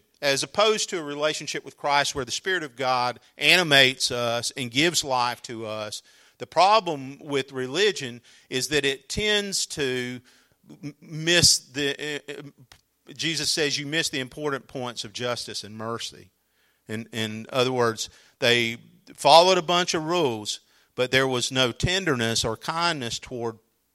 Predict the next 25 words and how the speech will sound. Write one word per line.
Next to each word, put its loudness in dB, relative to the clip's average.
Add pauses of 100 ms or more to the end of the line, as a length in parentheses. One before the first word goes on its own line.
other -2
humans -10 (480)
who 4
they 8
would 4
deem 4
less 0
worthy. -2 (580)
So 2
they 8
had 8
the 4
inability 2
to -2
see 0
themselves 2
appropriately, 0
and -4
consequently, 2
because -4
they 4
couldn't 2
see 0
themselves -2
the -6